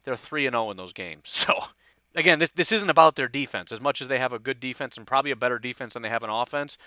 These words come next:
the defense just seems to be irrelevant. They win when the offense goes crazy and doesn't turn the ball over. Get a ton of yards, score more than thirty points, don't turn the ball over three times, and the Panthers win. Right? The, the, the game against the Jacksonville Jaguars, the Jaguars scored twenty-seven points.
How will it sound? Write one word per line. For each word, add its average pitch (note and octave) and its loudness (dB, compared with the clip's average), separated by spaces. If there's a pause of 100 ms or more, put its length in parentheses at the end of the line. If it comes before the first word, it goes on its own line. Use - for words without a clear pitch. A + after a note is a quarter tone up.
(280)
the C#3 -8
defense D#3+ -2
just C#3 -4
seems B2+ -8
to A#2 -14
be A#2 -6
irrelevant. F#2+ -4
They C3 0
win C#3 -2 (260)
when C3 -10
the C3+ 0
offense C3+ 2
goes C3 -4
crazy C3 -2
and A2+ -6
doesn't A2 -2
turn A#2 -8
the G#2 -14
ball G2 -2
over. - -16 (340)
Get D3+ 2
a D#3 -8
ton D#3+ 4
of D3+ -2
yards, C3 4
score C3 -4
more C3+ -2
than C3+ -12
thirty C3+ -6
points, B2 -10
don't C3 -4
turn C3+ -10
the A#2+ -12
ball A#2+ 2
over A2 -6
three A2 -12
times, G#2+ -4
and A2 -16
the G2 -20
Panthers G2 -10
win. F#2+ -14 (580)
Right? A2 -4
The, B2+ -12
the, A#2 -8
the A2+ -6
game B2+ -2
against B2 -2
the C3 -10
Jacksonville A#2+ -2
Jaguars, G#2 -4
the G#2+ -12
Jaguars A#2+ 0
scored A#2+ -6
twenty-seven C3+ -8
points. A#2 -10